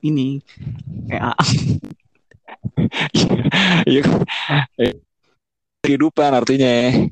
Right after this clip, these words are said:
Speaker 1: Iya, udah
Speaker 2: Ada
Speaker 1: jangan
Speaker 2: lagi nggak?
Speaker 1: plesetin mulu. Jawab yang serius deh. Ya, pokoknya keluarga bokap tuh Bekasi, Jakarta kalau nggak salah. Dan nyokap tuh asli Jogja. Jadi gua Betawi Jawa lah.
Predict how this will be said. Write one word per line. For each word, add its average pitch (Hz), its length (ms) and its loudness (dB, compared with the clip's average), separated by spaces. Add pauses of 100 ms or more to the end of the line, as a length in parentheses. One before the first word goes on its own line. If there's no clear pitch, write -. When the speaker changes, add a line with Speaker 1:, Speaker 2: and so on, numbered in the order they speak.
(440)
Speaker 1:
Iya, 127 280 0 (100)
udah 123 80 4
Speaker 2:
Ada - 20 4
Speaker 1:
jangan 135 140 6
Speaker 2:
lagi - 80 6
nggak? 208 160 4
Speaker 1:
plesetin 127 240 2
mulu. 139 260 6 (240)
Jawab 127 240 2
yang 127 160 2
serius 143 240 -2
deh. 156 140 4 (260)
Ya, 143 320 2
pokoknya 160 640 0
keluarga 135 480 0 (160)
bokap 127 340 0
tuh 180 240 0
Bekasi, 131 460 -4
Jakarta 120 420 0
kalau 127 220 0
nggak 120 80 -4
salah. 120 240 -8 (800)
Dan 120 180 0 (640)
nyokap 131 400 -2
tuh 165 220 0
asli 135 320 -2
Jogja. 123 480 -2 (160)
Jadi 127 260 -2
gua 143 160 4
Betawi 123 840 2
Jawa 123 380 0
lah. - 20 -14